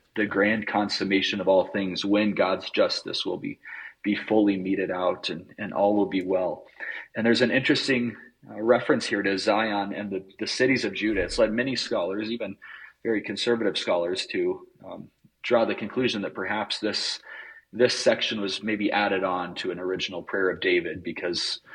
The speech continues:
um, Zion wasn't really under attack. Um, arguably, the cities of Judah weren't destroyed in, in David's lifetime. You know, I think of Absalom perhaps as, as an explanation, but some would say that this was maybe added on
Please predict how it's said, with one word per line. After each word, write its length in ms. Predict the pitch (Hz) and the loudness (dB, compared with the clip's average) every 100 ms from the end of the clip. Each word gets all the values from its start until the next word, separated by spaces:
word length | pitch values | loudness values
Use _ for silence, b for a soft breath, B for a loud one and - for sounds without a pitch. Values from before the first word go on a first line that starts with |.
| B B _ | B B _
um, 240 | 82 85 80 _ _ - _ _ _ _ _ _ - _ - | -12 -12 -12 _ _ -20 _ _ _ _ _ _ -20 _ -2
Zion 440 | 107 107 110 104 | 4 6 6 4
wasn't 280 | 101 104 107 | 4 4 2
really 320 | 104 104 98 95 | 0 2 2 2
under 320 | 107 101 98 | 0 2 2
attack. 600 | 95 - 107 104 101 - - 117 | 2 2 2 2 -2 -8 -12 -12
Um, 400 | 107 95 92 92 _ - | -6 -6 -6 -10 _ -2
arguably, 720 | 101 95 101 95 101 98 98 | 0 2 0 -2 -2 -2 0
the 80 | 92 | -2
cities 360 | - 104 101 | -2 0 0
of 60 | 98 | 0
Judah 320 | 98 104 101 | 2 4 4
weren't 280 | 95 104 - | 4 0 -2
destroyed 560 | 101 - 110 104 98 95 | -4 -4 2 4 4 2
in, 180 | 95 101 | -2 -6
in 140 | 98 | -6
David's 380 | 101 98 98 - | -4 -2 -4 -2
lifetime. 680 | 98 95 - 95 95 104 - B B B _ | 0 -2 -4 -4 -4 -8 -14 B B B _
You 80 | 95 | -12
know, 80 | 92 | -6
I 80 | 104 | -4
think 220 | 104 - | -4 0
of 140 | 104 - b b _ | -2 -2 b b _
Absalom 640 | 98 95 - 104 90 90 92 | 0 0 0 -2 -2 -2 -4
perhaps 600 | - 95 90 87 - - | -6 -4 -4 -6 -4 -6
as, 280 | 85 87 - - | -4 -4 -6 -8
as 120 | 98 | -6
an 100 | 95 | -2
explanation, 640 | 92 - 104 90 92 - | -2 -2 -2 0 4 6
but 140 | - 92 | 6 6
some 180 | 135 131 | 4 6
would 140 | 127 | 4
say 180 | - 110 | 4 2
that 160 | 143 | 2
this 180 | 175 156 | 0 0
was 200 | 123 - | -2 -2
maybe 260 | 107 104 101 | -2 0 0
added 300 | 101 98 95 | 0 0 0
on 320 | 98 98 101 | 0 -2 -8